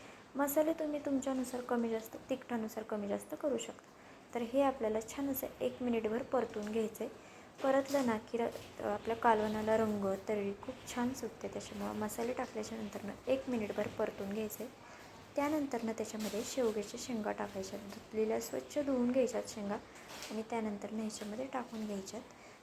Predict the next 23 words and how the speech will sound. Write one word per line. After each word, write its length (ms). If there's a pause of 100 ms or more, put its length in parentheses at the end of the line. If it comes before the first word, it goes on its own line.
(120)
तर 60
हे 180
आपल्याला 440 (220)
एक 240
मिनिटभर 380
परतून 460
घ्यायचं 320
आहे. 100 (1160)
तुम्ही 300
हे 60
नुसतं 320
असंच 320
वाफेवरती 640
शिजवलं 560
ना 120 (380)
आणि 120
अशीच 420
सुक्की 280
भाजी 280
जरी 180
ह्याची 240
केली 200
ना, 100